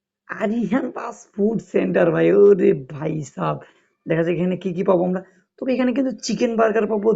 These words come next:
দই ফুচকা পাবো, তারপর ঝাল চটপটি পাবো কিন্তু ভাই।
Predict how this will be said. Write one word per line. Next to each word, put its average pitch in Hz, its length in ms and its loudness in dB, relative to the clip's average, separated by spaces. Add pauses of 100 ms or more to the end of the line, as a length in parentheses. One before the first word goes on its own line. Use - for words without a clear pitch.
দই 185 240 2
ফুচকা 196 360 -2
পাবো, 185 240 0 (600)
তারপর 175 200 0 (580)
ঝাল 165 360 0 (120)
চটপটি 208 440 0
পাবো 151 240 -2
কিন্তু 151 200 -4
ভাই। 147 120 -6